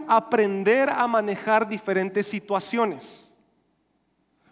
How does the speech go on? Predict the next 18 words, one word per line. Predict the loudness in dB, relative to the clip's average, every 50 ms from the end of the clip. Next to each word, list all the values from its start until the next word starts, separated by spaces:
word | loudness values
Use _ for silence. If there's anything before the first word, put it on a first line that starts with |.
| _
Por | _ 4 6 6
eso | 6 6 4 2
decidí | 2 2 2 2 0 0 2 2 0
empezar | 0 0 -2 0 2 4 4
esta | 4 2 0 -2 -4
serie | -4 -2 -2 -2 0 0 0 -2
manejando | 2 2 2 2 2 -2 -4 -2 -2 -2 -2 0 0 -2 -2
bien, | -2 -2 -2 -2 -2 0 0
basándome | 0 0 0 -2 -4 -2 -2 -4 -4 -2
en | -2 -2
el | -2 -2
versículo | -2 -4 -4 -2 -6 -8 -6 -6 -4 -2 0 0
de | 0
Mateo | 0 -2 -4 -2 -2 0 0 2
veinticinco, | 0 0 -4 -4 -6 -8 -6 -6 -6 0 0 0
veintitrés | 2 2 0 -2 -8 -6 -4 -2 -2 -2 -2 -2
que | -4 -4
dice, | -2 -2 -4 -2 -2 -2